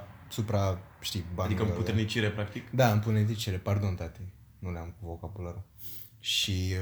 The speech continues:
Speaker 1: uh, gen, am primit o casă, știi casa din New York, în care a fost în house arrest,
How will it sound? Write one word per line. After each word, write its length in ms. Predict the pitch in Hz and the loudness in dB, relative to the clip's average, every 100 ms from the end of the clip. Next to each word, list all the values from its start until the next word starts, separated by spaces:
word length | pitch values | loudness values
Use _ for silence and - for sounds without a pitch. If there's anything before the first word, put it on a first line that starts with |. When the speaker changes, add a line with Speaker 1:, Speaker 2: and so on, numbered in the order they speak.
| 95 95 | 0 0
Speaker 1:
uh, 140 | 92 98 - - - _ - - - - | -2 -6 -10 -20 -20 _ -20 -20 -20 -4
gen, 200 | 117 110 | 0 4
am 80 | 107 | 4
primit 280 | 113 120 120 | 6 4 4
o 100 | 127 | 2
casă, 400 | - 117 117 123 | 4 2 2 0
știi 220 | 123 120 | 0 0
casa 280 | 135 127 117 | 2 4 4
din 180 | 107 101 | 6 6
New 100 | 98 | 4
York, 240 | 107 - - - _ | 2 0 -10 -18 _
în 120 | 107 | -4
care 160 | 101 101 | 0 0
a 40 | |
fost 220 | 104 104 | 2 2
în 60 | 104 | 4
house 280 | 98 101 113 | 4 4 2
arrest, 320 | 113 110 | 0 -2